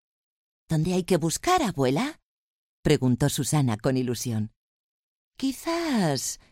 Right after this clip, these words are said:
están entre las plantas. No, no, mejor en el tronco de algún árbol muy grande». Aurora miraba feliz cómo sus nietas se dedicaban a buscar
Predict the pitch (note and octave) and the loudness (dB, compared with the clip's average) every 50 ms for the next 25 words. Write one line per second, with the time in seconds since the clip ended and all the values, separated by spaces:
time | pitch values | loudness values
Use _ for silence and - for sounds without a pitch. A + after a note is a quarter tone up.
0 | _ _ - D3 C3+ - - - D3+ C#3 D3 F3 G3 G#3 A#3+ B3 G3+ F3 - - | _ _ 0 2 2 2 0 -2 0 2 4 4 4 2 2 0 -2 -2 -4 -4
1 | - D3+ D3 A#3 C4+ - - G#3 D3 A#2+ A2+ - - _ _ _ _ _ _ _ | -4 -4 -2 -2 -2 -4 -6 -8 -10 -10 -12 -16 -20 _ _ _ _ _ _ _
2 | - A#3 F#3 B2 B2+ C3+ B2 A#2 A2+ - - - - - - F#3 E3+ D3 A#2+ - | 2 4 4 4 4 2 2 0 -2 -6 -14 -20 -16 -4 0 2 2 2 2 0
3 | - C4 D4+ - - - - - - D#3 C#3 A#2 A2 A2+ A2+ - G3 A#3 A3+ F#3 | -4 -4 -4 -6 -8 -14 -12 -4 0 2 2 2 0 -2 -2 2 2 4 4 4
4 | - - C3+ B2+ - B2+ A2+ B2 - D3+ E3 E3 E3 D#3+ C#3 - C3+ B2+ A#2+ A2+ | 2 -2 -6 -6 -6 -6 -8 -6 -2 0 2 2 2 0 -2 -4 -6 -6 -2 0
5 | B2+ C3 C#3 B2 B2+ A#2+ A#2 A#2 A2+ G#2+ A#2 A#2 A2+ - _ _ _ _ _ _ | 2 2 2 2 0 0 2 2 0 0 -2 -6 -10 -16 _ _ _ _ _ _
6 | _ _ _ _ _ _ _ _ _ _ _ _ _ _ - - B2 A2+ A#2 C#3 | _ _ _ _ _ _ _ _ _ _ _ _ _ _ -4 -2 -2 0 0 0
7 | C#3+ C#3+ C#3+ C3 B2 - - - - - - - - E3+ D#3 C#3 D#3 - G3+ - | 0 2 0 0 -2 -6 -12 -20 -20 -20 -6 0 4 4 4 4 4 2 0 -2
8 | - D3+ A#2+ B2+ C#3 C3 A#2 - - - D3 C3+ C3+ B2+ - C#3+ A#2+ A2 C3+ C3+ | -2 -2 -2 0 -2 -2 -4 -6 -4 -2 0 0 0 0 -2 -4 -4 -2 0 0
9 | D#3+ E3 - F3+ E3+ - F3+ D3 D3+ - D#3 D#3 - A#3 A#3 - A#3 G#3+ G3 - | 0 0 -2 -4 -4 -4 -2 -2 -2 -4 -4 -6 -6 -6 -6 -4 -4 -4 -4 -4
10 | B2+ A2 - - - D3+ C#3+ C3 B2 | -6 -8 -8 -6 -4 -4 -4 -4 -6